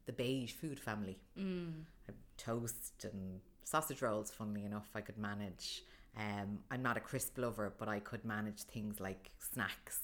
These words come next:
Speaker 2: Mm.
Speaker 1: Um, so I
Speaker 2: Well,
Speaker 1: just
Speaker 2: they
Speaker 1: tend
Speaker 2: say
Speaker 1: to
Speaker 2: I, salty food for nausea is,
Speaker 1: Yeah,
Speaker 2: yeah.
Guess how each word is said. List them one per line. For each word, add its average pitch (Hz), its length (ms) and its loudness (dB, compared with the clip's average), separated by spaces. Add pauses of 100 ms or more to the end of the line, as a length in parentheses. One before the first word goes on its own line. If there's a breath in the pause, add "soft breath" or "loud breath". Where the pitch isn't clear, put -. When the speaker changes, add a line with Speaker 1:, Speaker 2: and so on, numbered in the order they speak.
(120)
Speaker 2:
Mm. 180 680 -4
Speaker 1:
Um, 104 480 2 (100)
so 117 680 6 (340 loud breath)
I 143 100 0
Speaker 2:
Well, 208 120 12
Speaker 1:
just - 20 6
Speaker 2:
they 196 180 10
Speaker 1:
tend 190 140 10
Speaker 2:
say 185 60 10
Speaker 1:
to 131 100 10
Speaker 2:
I, 185 240 10 (140)
salty 180 420 4
food 170 340 2
for - 180 0
nausea 160 540 2
is, - 300 0
Speaker 1:
Yeah, 143 480 10
Speaker 2:
yeah. 117 60 6